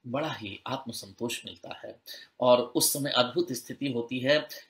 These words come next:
कि चार चार दिनों के व्रत के बाद जो व्रती है, जो व्रत करने वाली हैं, वो जब पारण करती हैं और अर्घ्य देकर सूरज को अपना पूजा संपन्न करती हैं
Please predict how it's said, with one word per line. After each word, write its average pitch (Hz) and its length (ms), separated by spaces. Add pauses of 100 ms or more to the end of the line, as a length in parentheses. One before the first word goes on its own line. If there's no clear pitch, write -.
कि 127 80
चार 139 320
चार 147 300
दिनों 127 220
के 135 140
व्रत 110 360
के 113 80
बाद 139 460 (360)
जो 123 180
व्रती 165 320
है, 87 400
जो 123 100
व्रत 120 280
करने 135 220
वाली 113 300
हैं, 104 300 (400)
वो 123 440 (340)
जब 117 320
पारण 123 320
करती 113 340
हैं - 320 (360)
और 107 360 (460)
अर्घ्य 127 240
देकर 113 320
सूरज 110 280
को 107 160
अपना 101 280
पूजा 104 320
संपन्न 101 380
करती 104 320
हैं - 300